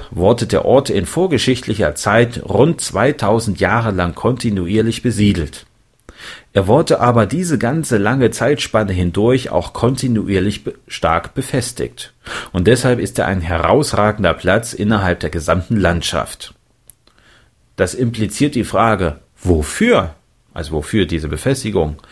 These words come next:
Logischerweise bietet sich die Schifffahrt an, also Handel. Ich selbst kann eine andere Quelle für die in Troja Jahrtausende überdauernde Prosperität des Ortes,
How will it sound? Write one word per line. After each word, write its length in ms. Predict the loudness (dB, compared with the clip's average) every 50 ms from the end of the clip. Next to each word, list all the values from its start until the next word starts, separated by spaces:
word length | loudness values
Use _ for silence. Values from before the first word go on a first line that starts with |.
| -20 -18 -18 -18 -10 2
Logischerweise 920 | 4 6 6 8 6 4 4 4 4 4 4 4 6 6 4 4 4 2 2
bietet 360 | 4 2 2 2 0 -4 -4
sich 160 | -4 -6 -6
die 140 | -4 -6 -6
Schifffahrt 480 | -2 -2 -2 -4 -2 -2 -4 -2 -2 -2
an, 220 | -6 -6 -6 -6 -4
also 360 | -4 -2 0 0 0 2 2
Handel. 480 | 4 4 4 4 4 2 0 0 -4 -12 _ _ _ -20 -20 -20 -20 -20 -18 -18 -20 -20 _ 4
Ich 260 | 4 4 4 2 2
selbst 420 | 4 4 6 6 4 2 -4 -6
kann 220 | -2 -2 -2 0 0
eine 260 | 0 0 2 0 2
andere 400 | 2 2 2 2 2 2 2 0
Quelle 380 | 0 0 2 2 4 4 0
für 180 | 0 -2 -4 -4
die 240 | -2 -2 -2 -2 -2
in 180 | -4 -6 -8
Troja 480 | -8 -4 -2 0 2 2 2 2 2 0
Jahrtausende 760 | 0 0 -2 -4 -4 -2 -2 0 2 2 0 0 -2 -2 -2
überdauernde 720 | -2 -2 -2 -2 -2 0 0 2 2 2 2 2 0 -2 -2
Prosperität 880 | 0 0 -2 -2 0 -4 -4 -2 -2 -4 -6 -2 -2 0 0 0 0 -4
des 280 | -8 -8 -8 -8 -6 -6
Ortes, 480 | -6 -6 -4 -2 -2 -2 -2 -4 -10